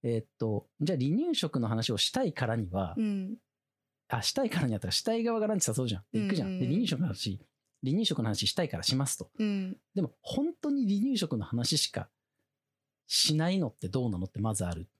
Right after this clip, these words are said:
Speaker 1: よね。
Speaker 2: うんうんうんうん。
Speaker 1: したいからするんだけど、
Speaker 2: うん。
Speaker 1: 相手が興味を示してないとしたら、
Speaker 2: うん。
Speaker 1: 今の話みたいに、
Speaker 2: うん。
Speaker 1: 離乳食の話を取りやめるべきだと僕は思うんですよ。
Speaker 2: うん。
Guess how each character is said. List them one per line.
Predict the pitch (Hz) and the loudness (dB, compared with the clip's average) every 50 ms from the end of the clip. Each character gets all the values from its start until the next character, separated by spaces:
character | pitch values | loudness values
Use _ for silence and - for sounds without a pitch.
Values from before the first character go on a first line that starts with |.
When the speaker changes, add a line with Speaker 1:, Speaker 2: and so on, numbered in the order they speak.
| _ _ _ - - | _ _ _ -6 -2
Speaker 1:
よ | 220 - | 0 2
ね。 | - | 2
Speaker 2:
う | 185 | 0
ん | |
う | 185 | 0
ん | |
う | 190 | 0
ん | 196 | -2
う | 196 185 180 180 180 180 175 175 175 175 175 175 180 | -2 -2 -2 -4 -4 -6 -6 -6 -8 -8 -8 -8 -10
ん。 | - - | -10 -8
Speaker 1:
し | - - | -8 -4
た | - 226 226 | 0 0 0
い | 185 | 0
か | 156 - | 0 0
ら | 101 92 | -2 -2
す | - - | -2 0
る | 117 135 | 0 0
ん | 135 113 | 0 0
だ | 90 87 | -2 -4
け | - - | -4 -2
ど、 | 107 139 127 | 0 0 0
Speaker 2:
う | 107 | 2
ん。 | 202 196 185 180 - _ _ _ _ | 0 -2 -2 -4 -8 _ _ _ _
Speaker 1:
相 | - 202 240 269 262 | -2 -2 0 0 0
手 | - 302 | 0 0
が | 196 - | 0 0
興 | - 226 214 175 | 0 0 0 0
味 | 131 110 | 0 0
を | 90 | 0
示 | - - 170 208 214 | 0 0 0 0 0
し | - | -2
て | - - | -2 -2
な | 92 104 156 233 | 0 0 0 0
い | 233 - | 0 0
と | - | -2
し | - - | -2 -2
た | - 90 | -2 -4
ら、 | 92 107 - _ - | -6 -6 -10 _ -4
Speaker 2:
う | 240 | -2
ん。 | |
Speaker 1:
今 | - 127 107 | 0 0 0
の | 95 | 0
話 | - 98 90 87 - 104 | 0 0 0 0 0 0
み | 90 80 | -2 -2
た | 82 80 | -2 -2
い | |
に、 | 95 120 117 - | 0 0 0 0
Speaker 2:
う | 214 | 0
ん。 | 202 196 190 185 190 240 247 _ _ _ _ _ _ _ _ _ _ _ _ _ - | 0 0 -2 -2 -4 -8 -10 _ _ _ _ _ _ _ _ _ _ _ _ _ -4
Speaker 1:
離 | - 143 143 | -2 0 2
乳 | 170 196 | 2 2
食 | 180 175 127 117 | 0 0 0 0
の | 107 | 0
話 | 113 107 101 90 | 0 0 0 -2
を | 90 | -4
取 | - - 135 147 170 | -2 -2 0 0 2
り | 185 | 2
や | 180 | 2
め | 180 185 185 185 185 175 - | 2 2 2 0 0 0 0
る | 160 156 180 175 175 - _ _ _ _ _ _ _ _ _ _ _ _ - | 0 2 2 0 0 -4 _ _ _ _ _ _ _ _ _ _ _ _ -4
べ | 160 139 180 190 | -2 -2 -2 0
き | - 143 | 0 -2
だ | 123 110 | -2 0
と | - 101 | 0 -2
僕 | 104 101 - - | -2 -2 -2 -2
は | 92 87 - - | -4 -4 -2 0
思 | 127 135 127 107 | 0 0 2 0
う | |
ん | 92 | 0
で | 87 | -2
す | - - | -4 -6
よ。 | - - _ _ _ _ _ _ _ _ _ - | -8 -10 _ _ _ _ _ _ _ _ _ -4
Speaker 2:
う | |
ん。 | 233 | -2